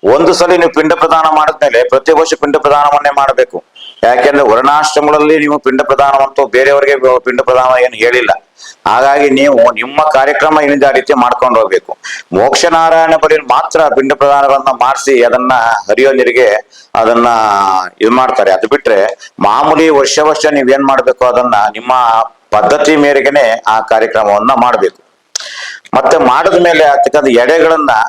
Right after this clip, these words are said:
ಸ್ವಲ್ಪ ಸಂಜೆ ಅದಕ್ಕೇನೆ ಕಾಗೆಗಳಿಗೆ ಅದನ್ನ ಆಹಾರವಾಗಿ ಇಡ್ಬೇಕು. ಅದನ್ನ ಇಟ್ಟು ಅದನ್ನ ಆಮೇಲಿಂದ ನೀವು ಅದನ್ನ ನಾಲ್ಕು ಜನಕ್ಕೆ ಊಟಕ್ಕೆ ಹಾಕಿ ನೀವು ಊಟ ಮಾಡಿ ಇದ್ ಮಾಡ್ಬೇಕು. ಸುಮ್ನೆ ಬಿಡು, ಅದನ್ನ ಹಾಗೆ ಬಿಡೋದು, ಇದನ್ನ ಹೀಗೆ ಬಿಡೋದು, ಬಿಡ ಹಾಗೆ ಅಂತೇಳಿ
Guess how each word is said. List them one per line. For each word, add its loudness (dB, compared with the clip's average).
ಸ್ವಲ್ಪ -2
ಸಂಜೆ 0
ಅದಕ್ಕೇನೆ 0
ಕಾಗೆಗಳಿಗೆ 0
ಅದನ್ನ 0
ಆಹಾರವಾಗಿ 0
ಇಡ್ಬೇಕು. 0
ಅದನ್ನ -12
ಇಟ್ಟು 0
ಅದನ್ನ 2
ಆಮೇಲಿಂದ 0
ನೀವು -2
ಅದನ್ನ -2
ನಾಲ್ಕು 0
ಜನಕ್ಕೆ -2
ಊಟಕ್ಕೆ 0
ಹಾಕಿ 2
ನೀವು 0
ಊಟ 0
ಮಾಡಿ 0
ಇದ್ -6
ಮಾಡ್ಬೇಕು. -2
ಸುಮ್ನೆ 0
ಬಿಡು, 2
ಅದನ್ನ 2
ಹಾಗೆ 0
ಬಿಡೋದು, 2
ಇದನ್ನ -6
ಹೀಗೆ 0
ಬಿಡೋದು, 0
ಬಿಡ 0
ಹಾಗೆ 2
ಅಂತೇಳಿ 0